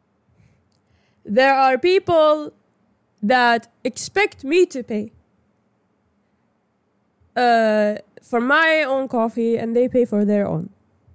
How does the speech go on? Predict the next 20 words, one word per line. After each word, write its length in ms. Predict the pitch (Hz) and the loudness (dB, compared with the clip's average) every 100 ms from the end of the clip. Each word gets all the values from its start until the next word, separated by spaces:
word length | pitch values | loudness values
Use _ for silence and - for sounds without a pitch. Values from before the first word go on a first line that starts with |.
| _ _ _ _ _ _ _ _ _ _ _ _ _ _ _ _ | _ _ _ _ _ _ _ _ _ _ _ _ _ _ _ _
There 240 | 208 214 214 | -6 -4 -2
are 220 | 220 214 | -2 -2
people 600 | 330 381 - 349 359 381 _ _ _ _ _ _ _ _ _ _ _ _ _ | -2 0 0 0 0 -4 _ _ _ _ _ _ _ _ _ _ _ _ _
that, 680 | 208 240 233 233 226 - - _ _ _ _ _ _ _ _ _ _ - | 0 2 2 0 -6 -16 -20 _ _ _ _ _ _ _ _ _ _ 0
um, 840 | 233 226 214 208 202 196 190 190 - _ _ _ _ _ _ - _ _ _ _ _ _ _ _ - | 2 4 2 0 -2 -4 -8 -10 -16 _ _ _ _ _ _ -20 _ _ _ _ _ _ _ _ -4
uh, 1500 | 220 220 220 220 220 220 214 214 214 208 208 208 208 202 208 | 0 2 2 2 2 2 0 0 0 0 0 -2 -2 -4 -6
I 40 | |
forgot 240 | 208 - 214 | -10 -6 -6
what 100 | 208 | -4
I 40 | |
was 120 | 208 | -6
saying. 400 | - 277 247 233 - | -4 -2 -2 -4 -10
I 60 | 240 | -12
forgot 260 | 247 269 | -6 -2
where 120 | 254 | -2
I 180 | 254 262 | -2 -2
was 140 | 269 254 | -4 -4
going 200 | 285 277 | -4 -4
with 120 | 254 | -6
this. 120 | 269 | -10